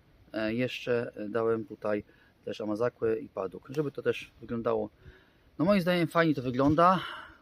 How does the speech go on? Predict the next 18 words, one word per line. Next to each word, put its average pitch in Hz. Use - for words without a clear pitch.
nie 127
każdemu 127
się -
musi 117
podobać, 151
ale 135
oczywiście 120
większość 156
stwierdziła, 135
ci, -
którzy 123
widzieli 156
to, 147
że 120
to 113
bardzo 127
fajnie 120
wygląda. 107